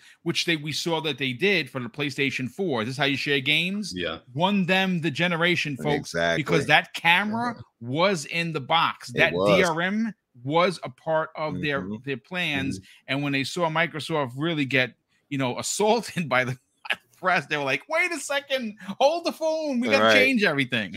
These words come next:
Speaker 3: Change it up.
Speaker 2: Open all the boxes. Take 'em out. Take 'em out.
Speaker 3: Yep. And then even the whole T V T V thing, now they're pushing that nowadays. It's funny.
Speaker 2: Yeah.
Speaker 3: I think
Speaker 1: It, it
Speaker 3: Microsoft was just ahead of its time, but, you know, the, it, the, and I guess it speaks to the, you know, poor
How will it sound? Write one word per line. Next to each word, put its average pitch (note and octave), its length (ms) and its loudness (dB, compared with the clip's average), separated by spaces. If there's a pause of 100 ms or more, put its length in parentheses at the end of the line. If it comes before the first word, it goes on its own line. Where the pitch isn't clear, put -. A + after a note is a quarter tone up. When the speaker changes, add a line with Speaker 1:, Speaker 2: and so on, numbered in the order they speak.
Speaker 3:
Change D#3 200 2
it F3 80 4
up. F3 140 12
Speaker 2:
Open B2 120 8
all A#2+ 60 10
the A#2+ 80 8
boxes. A#2+ 360 10
Take C3 140 4
'em C#3 80 6
out. A#2 200 4
Take C3+ 100 6
'em F3 60 10
out. - 280 6 (140)
Speaker 3:
Yep. G2+ 280 2 (420)
And A2 140 0
then B2+ 160 4
even C3+ 280 6
the B2+ 140 6
whole B2+ 180 8
T C3 200 0
V B2 160 2
T C3 180 -4
V G#2+ 140 -4
thing, E2 260 -8
now F2+ 160 -4
they're F#2+ 100 0
pushing G2 400 -4
that G2 140 -4
nowadays. D#2 580 -4
It's D#2+ 100 -12
funny. F2 360 -10
Speaker 2:
Yeah. D2+ 280 -4 (220)
Speaker 3:
I - 100 2
think B2+ 200 4
Speaker 1:
It, A2+ 160 4
it F#2+ 100 -8
Speaker 3:
Microsoft G#2 160 2
was F#2 80 -8
just G2+ 160 -4
ahead F#2+ 160 0
of D#2+ 80 -6
its D#2+ 100 -8
time, F#2+ 300 -4
but, F#2 160 -4 (400)
you B2 80 2
know, A#2 120 6
the, G#2+ 140 -2 (160)
it, A#2+ 280 -8
the, G#2+ 340 -8 (200)
and A2+ 120 0
I G#2+ 80 4
guess - 260 -2
it - 40 -6
speaks F#2+ 300 -4
to F#2 140 -4
the, E2+ 120 -8 (220)
you G2+ 100 -8
know, D#2 200 -8 (640)
poor F#2 360 0